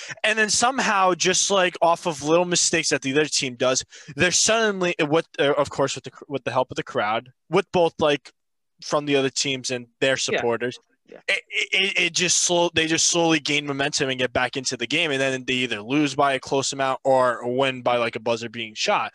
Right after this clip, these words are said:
Speaker 1: So the crowd definitely does have such a huge impact with
Speaker 2: Yeah.
Speaker 1: motivation and just bringing energy and keeping it going.
Speaker 2: Yeah, I think, I think to answer, to answer my que-,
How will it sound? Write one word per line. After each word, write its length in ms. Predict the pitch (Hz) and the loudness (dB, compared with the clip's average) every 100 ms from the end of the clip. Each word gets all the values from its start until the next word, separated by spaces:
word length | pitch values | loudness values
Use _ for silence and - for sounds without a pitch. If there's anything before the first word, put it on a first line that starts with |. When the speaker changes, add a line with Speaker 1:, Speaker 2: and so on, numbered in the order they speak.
| - - - | -14 -12 0
Speaker 1:
So 100 | 214 | 0
the 80 | - | 2
crowd 220 | 320 190 | 0 2
definitely 420 | 190 185 147 131 123 | 0 0 -4 -4 -2
does 240 | 160 143 | 0 0
have 380 | 139 123 110 110 - _ _ - | 0 0 -2 -4 -14 _ _ -6
such 600 | - - - 233 - 151 | -2 0 2 2 0 -2
a 120 | 147 | -2
huge 540 | 127 - 190 180 147 - | -2 -4 0 2 0 -2
impact 760 | 143 143 131 120 117 - - - | -2 -2 0 0 0 -2 -6 -2
with 380 | 143 143 127 - | 0 2 0 -4
Speaker 2:
Yeah. 80 | - 139 | -16 -10
Speaker 1:
motivation 800 | 135 143 139 131 131 127 139 123 | 0 2 2 0 0 0 -2 -4
and 140 | 120 | -4
just 180 | 120 107 | -6 -8
bringing 400 | 120 135 123 120 127 | -4 -4 -4 -8 -4
energy 440 | 120 123 110 113 | -2 -2 -2 -6
and 80 | 110 | -6
keeping 360 | - 117 120 113 | -8 -6 -4 -6
it 140 | 104 _ | -8 _
going. 500 | 131 120 113 104 110 - _ _ _ _ | 0 0 0 -4 -10 -20 _ _ _ _
Speaker 2:
Yeah, 300 | 147 135 117 _ - | -10 -10 -10 _ -10
I 120 | 156 | -8
think, 340 | 196 160 - _ 147 | -8 -10 -14 _ -6
I 80 | 156 | -6
think 260 | 185 151 - | -6 -10 -8
to 100 | 131 | -6
answer, 500 | 139 139 135 123 - | -6 -6 -8 -8 -10
to 80 | 151 | -10
answer 200 | 147 - | -10 -8
my 100 | 127 | -12
que-, 260 | - 160 | -4 -6